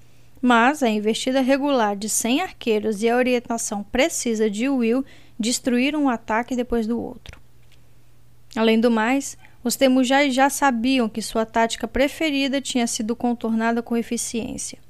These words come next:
Se eles mandassem um grupo para travar um combate direto enquanto o outro ficava afastado para dar cobertura durante a retirada,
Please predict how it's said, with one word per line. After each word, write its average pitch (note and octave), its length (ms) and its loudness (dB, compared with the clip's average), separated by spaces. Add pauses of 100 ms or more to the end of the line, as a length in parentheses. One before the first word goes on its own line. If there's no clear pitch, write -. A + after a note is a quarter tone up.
(440)
Se - 200 0
eles B3 260 6
mandassem C4 560 4
um D4+ 100 0
grupo B3+ 360 0
para A3+ 260 0
travar A3 340 -2
um A3 100 -2
combate A3 460 -4
direto A3 580 2
enquanto A3+ 360 -4
o A#3+ 60 2
outro B3+ 340 4
ficava A3 360 -2
afastado A3 600 -2
para A3 220 -2
dar G#3+ 160 -4
cobertura A3+ 640 -2
durante B3+ 380 0
a B3+ 40 -2
retirada, A#3+ 720 -2